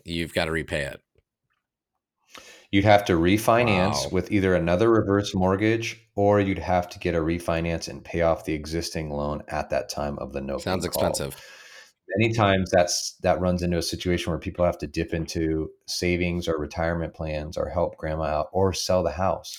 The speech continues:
Speaker 2: which
Speaker 1: Yeah,
Speaker 2: would
Speaker 1: I
Speaker 2: be
Speaker 1: was gonna
Speaker 2: terrible.
Speaker 1: say, so what happens, you know, she couldn't technically qualify for the reverse mortgage on her own. She couldn't qualify for a forward mortgage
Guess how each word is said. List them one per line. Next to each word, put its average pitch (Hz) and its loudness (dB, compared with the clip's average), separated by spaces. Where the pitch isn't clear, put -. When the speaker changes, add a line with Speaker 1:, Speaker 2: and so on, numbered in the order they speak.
Speaker 2:
which - -10
Speaker 1:
Yeah, 143 4
Speaker 2:
would 131 6
Speaker 1:
I 123 6
Speaker 2:
be - 4
Speaker 1:
was 117 2
gonna 131 0
Speaker 2:
terrible. - 0
Speaker 1:
say, 165 4
so 127 2
what 131 2
happens, 135 0
you 113 -2
know, 101 0
she 117 -4
couldn't 120 -2
technically 107 -4
qualify 107 0
for 104 -4
the 90 -6
reverse 98 -2
mortgage 90 -4
on 85 -4
her 82 -2
own. 73 -6
She - -6
couldn't 113 -2
qualify 101 2
for 87 -4
a 82 -4
forward 131 0
mortgage 76 -8